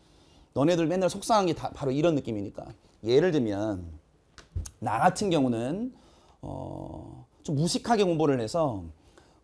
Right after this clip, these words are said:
고이 후반기부터 고삼 때까지 독서실에 들어가면 애들이 수많은 문제를 쓱싹쓱싹 풀고 있을 때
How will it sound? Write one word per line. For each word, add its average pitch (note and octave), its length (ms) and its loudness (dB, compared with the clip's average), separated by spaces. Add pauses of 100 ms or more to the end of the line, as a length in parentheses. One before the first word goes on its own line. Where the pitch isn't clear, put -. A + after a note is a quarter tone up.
(380)
고이 F#3 400 8
후반기부터 G#3+ 760 6
고삼 E3+ 400 2
때까지 F#3 760 2 (320)
독서실에 F#3+ 560 4
들어가면 E3+ 640 4
애들이 C#3+ 360 2
수많은 A#3+ 500 6
문제를 D#3+ 260 4
쓱싹쓱싹 - 520 -6
풀고 F3+ 180 2
있을 C3+ 240 -4
때 C3 300 -4